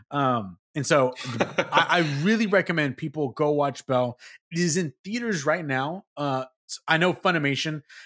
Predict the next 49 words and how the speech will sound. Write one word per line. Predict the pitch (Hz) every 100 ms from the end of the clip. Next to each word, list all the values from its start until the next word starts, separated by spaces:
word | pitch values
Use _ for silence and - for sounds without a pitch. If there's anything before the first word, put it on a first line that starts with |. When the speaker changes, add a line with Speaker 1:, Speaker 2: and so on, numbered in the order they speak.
| -
Speaker 1:
has | 143
been | 143 135
putting | 143 139 147
a | 135 110
huge | - - - 165 165 160 139 -
amount | 139 131 131
of | 120 -
push | 131 120 -
on | 127
this | 123 107
movie, | 117 117 139 143 - - -
and | 139 139
I | 135
think | 196 185
it's, | 151 -
it's, | 127 -
it's, | 135 - - 139
it's | -
paying | - 214 165
off | 170 156 -
because | 139 120
of | 113
the |
fact | 135 123
that | 127 117
it |
is | 123 113
doing | 139 120 113
really, | 196 180
really | 147 123
well | 120 107 - _ _ _
and | 131 123 127 -
in | 127
the, | 110 - _ 185
in | 143
the |
box | 120 143 135
office | 143 123
for | - 151 127
an |
anime | 143 143 135 117
movie, | 120 110 104
that | 98 95
is. | 90 - - _ _ 139
And | 120
so, | 151 131 117 - _ _ 147
I, | 160
if | 160 -
you | 175